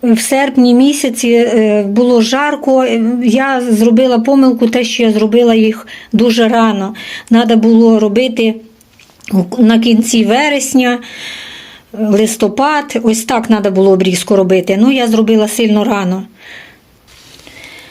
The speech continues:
Ось, друзі, от бачите, як я їх сильно по-, обрізала. Я думала, що вони мене не відпустять, ну, пагони пішли гарні. Я так за ними боролася.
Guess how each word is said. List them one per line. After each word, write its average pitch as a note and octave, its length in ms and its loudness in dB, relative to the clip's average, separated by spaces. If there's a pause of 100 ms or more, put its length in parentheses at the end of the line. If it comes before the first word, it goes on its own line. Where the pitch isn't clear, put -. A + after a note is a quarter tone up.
(300)
Ось, G3+ 160 0
друзі, F#3+ 420 -2
от A#3 240 -4
бачите, G#3+ 540 -4
як G#3+ 340 -4
я G3 60 -4
їх F#3+ 180 -6
сильно F#3+ 420 -2
по-, F#3+ 140 -4
обрізала. A3+ 1000 -2 (580)
Я G#3+ 240 0
думала, G#3 340 -2
що G3 180 -6
вони G3+ 160 -6
мене F#3+ 260 -4
не G#3+ 160 -2
відпустять, B3+ 720 -4
ну, G#3 160 -4
пагони G#3+ 440 -2
пішли G3+ 380 -4
гарні. A#3 540 -4 (460)
Я G#3+ 200 -2
так G#3+ 220 -4
за G3+ 140 -6
ними G3 240 -6
боролася. A3+ 840 -2